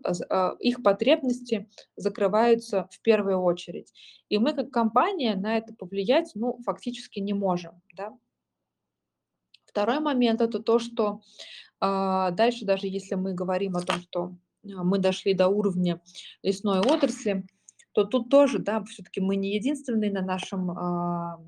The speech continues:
на нашем рынке, в нашем секторе. И здесь тоже есть определённая конкуренция между разными компаниями за мощности перевозки, за объёмы перевозки. И плюс это всё как бы накладывается на то,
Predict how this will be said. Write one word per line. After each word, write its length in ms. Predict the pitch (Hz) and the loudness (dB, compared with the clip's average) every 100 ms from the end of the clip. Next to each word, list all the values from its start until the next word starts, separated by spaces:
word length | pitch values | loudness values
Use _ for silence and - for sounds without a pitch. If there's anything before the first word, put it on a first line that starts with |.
| 165 | -16
на 100 | 185 | -12
нашем 280 | 170 - 170 | -10 -10 -4
рынке, 280 | 240 269 - | -2 -2 -4
в 20 | |
нашем 300 | 185 180 185 | -4 -2 -4
секторе. 600 | 175 262 277 - 226 185 _ - - - | 0 2 2 2 -2 -2 _ -20 -20 -8
И 100 | - | -4
здесь 260 | 202 220 220 | 0 0 4
тоже 260 | 233 254 | 4 4
есть 240 | 240 214 208 | 2 0 -2
определённая 600 | 185 180 185 214 214 202 | -4 -2 -2 0 0 0
конкуренция 760 | 196 185 185 185 240 277 - 190 | -2 -2 0 2 0 -2 -4 -2
между 280 | 185 185 | -2 0
разными 400 | 190 190 185 175 175 | 0 0 0 -4 -2
компаниями 840 | 180 175 208 247 226 202 190 175 _ - - _ | -4 -2 0 2 2 0 -6 -12 _ -20 -20 _
за 440 | 175 190 185 185 175 | -2 0 2 4 4
мощности 540 | 185 208 190 185 180 | 2 0 -4 -6 -6
перевозки, 640 | 175 185 185 190 233 - | -2 -2 0 0 -2 -4
за 140 | 175 180 | -2 0
объёмы 360 | 175 190 185 180 | 0 0 0 0
перевозки. 640 | 180 180 175 165 - - _ _ _ _ _ _ _ _ _ _ _ - - - - | 0 0 0 -4 -8 -20 _ _ _ _ _ _ _ _ _ _ _ -18 -16 -18 -4
И 80 | 196 | -2
плюс 380 | 202 254 370 - | 4 6 6 6
это 220 | 226 226 | 4 4
всё 300 | 226 247 226 | 2 2 2
как 180 | 202 180 | 0 0
бы 120 | 196 | 0
накладывается 760 | 196 208 220 196 190 185 - | 0 2 2 2 0 -2 -2
на 120 | 180 180 | -2 0
то, 380 | 180 320 392 | 2 2 0